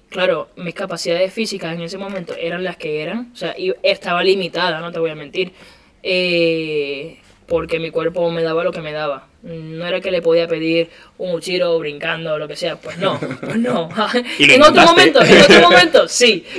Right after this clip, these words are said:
Speaker 1: pero en ese, ese día no podía. ¿Y qué sucede? Entrando al tatami, eh, ya pues para pelear, mi primer combate, me comienzo a marear. Y sé que empiezo a notar las piernas muy raras y todo esto, y no por nervios,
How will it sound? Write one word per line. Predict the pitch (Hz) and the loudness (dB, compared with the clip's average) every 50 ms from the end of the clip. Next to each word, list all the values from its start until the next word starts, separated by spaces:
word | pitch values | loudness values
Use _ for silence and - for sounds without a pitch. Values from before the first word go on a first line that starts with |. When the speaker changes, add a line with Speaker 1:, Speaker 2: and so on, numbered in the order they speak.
| 285 202 - - | -8 -6 -2 2
Speaker 1:
pero | 233 226 233 233 | 4 4 4 4
en | 233 233 233 | 2 0 -2
ese, | 226 - 269 - - | -2 0 0 0 0
ese | 220 226 247 220 | 2 2 2 2
día | 226 233 240 220 | 4 2 0 0
no | 202 185 175 | -2 -4 -4
podía. | 165 156 160 185 185 165 147 - _ - - - - - _ _ _ - | -4 -2 0 2 0 0 0 -4 _ -20 -20 -20 -20 -20 _ _ _ -6
¿Y | 226 220 208 208 202 196 | -4 -4 -4 -4 -4 -4
qué | 214 196 | -4 -4
sucede? | 208 240 247 302 285 254 202 - - - | -4 -4 0 2 2 2 2 0 -4 -8
Entrando | - 170 170 - - 165 175 185 | -12 -12 -10 -6 -6 -4 -4 -4
al | 180 | -4
tatami, | 185 190 196 220 220 226 226 226 226 233 226 - _ _ _ - | -4 -4 -2 -2 -2 0 0 0 -2 -2 -6 -8 _ _ _ -10
eh, | - 180 175 170 170 165 165 160 156 151 147 147 147 147 | -8 -6 -4 -2 -2 -2 -2 -2 -2 -2 -4 -4 -4 -6
ya | 175 147 156 165 | -8 -10 -10 -10
pues | - - - _ _ - | -14 -18 -20 _ _ -10
para | - 180 156 - | -6 -6 -6 -6
pelear, | 165 151 131 143 - 254 254 | -8 -10 -6 -4 -4 -4 -4
mi | 214 170 | -6 -8
primer | - - 156 151 156 | -8 -10 -10 -10 -8
combate, | 165 165 185 202 208 208 170 147 - _ _ _ | -8 -8 -6 -6 -6 -4 -6 -8 -8 _ _ _
me | - 180 170 170 | -14 -10 -8 -6
comienzo | 170 160 160 151 160 - | -6 -6 -8 -8 -12 -12
a | 170 | -12
marear. | 151 143 110 107 - 180 _ _ _ _ _ _ _ _ _ _ _ _ _ _ _ - | -12 -10 -10 -10 -12 -12 _ _ _ _ _ _ _ _ _ _ _ _ _ _ _ -10
Y | - 214 202 196 196 196 196 190 185 180 180 175 170 165 156 | -8 -6 -4 -2 0 0 0 0 -2 -2 -2 -2 -2 -2 -2
sé | - - 175 | -4 -10 -8
que | - 190 175 170 | -4 -2 -2 -2
empiezo | 160 165 165 165 165 202 | -2 -2 -6 -6 -4 -2
a | 196 | -4
notar | 190 175 175 165 | -2 -2 -2 -2
las | 165 156 - | -2 -4 -6
piernas | - 170 165 165 156 165 | -6 -8 -8 -8 -8 -10
muy | 165 156 147 | -10 -10 -10
raras | 160 190 220 220 220 214 214 214 202 196 190 | -6 -4 -2 -2 0 0 0 -2 -2 -2 -4
y | 185 175 | -6 -6
todo | 180 185 180 175 185 | -6 -4 -2 -2 -2
esto, | 202 226 240 - - - | -2 -2 -4 -4 -8 -8
y | - 190 | -6 -4
no | 185 190 170 | -4 -4 -2
por | 175 175 165 | -4 -4 -4
nervios, | 180 208 226 214 170 156 151 - - | -2 -2 -2 -2 -4 -6 -8 -10 -16